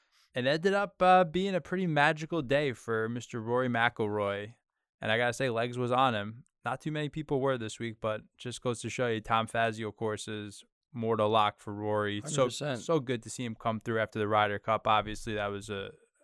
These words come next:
Speaker 1: a moment that he said impacted him big time, and we could see it in his play. He really took over on the weekend, fired sixty-two on Saturday, and, uh, kinda held on from there. So, I mean, it was,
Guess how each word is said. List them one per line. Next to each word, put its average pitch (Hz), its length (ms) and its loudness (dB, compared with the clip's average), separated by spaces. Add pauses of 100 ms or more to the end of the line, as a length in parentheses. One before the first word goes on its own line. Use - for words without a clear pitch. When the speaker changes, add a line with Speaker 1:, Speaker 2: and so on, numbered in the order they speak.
Speaker 1:
a 117 80 -4
moment 110 360 -2
that 101 100 -8
he 110 100 -6
said 110 380 0
impacted 107 520 -4
him 104 120 -8
big 104 180 -6
time, 101 340 -4
and 98 180 -12 (340)
we 131 80 -8
could 127 120 -8
see 123 160 0
it 110 80 0
in 104 120 -2
his 101 120 -14
play. 104 360 -2
He 107 120 -4
really 110 300 0
took 113 240 -6
over 107 340 -4
on 101 100 -4
the 98 60 -8
weekend, 101 580 -6 (340)
fired 107 260 4
sixty-two 110 560 -4
on 98 160 -2
Saturday, 101 640 4
and, 98 160 -4
uh, 95 280 0 (120)
kinda 120 180 0
held 113 200 4
on 117 160 2
from 101 180 -8
there. 110 240 -6
So, 95 140 -8
I 101 80 -2
mean, 107 160 -8
it - 20 -6
was, 120 80 -8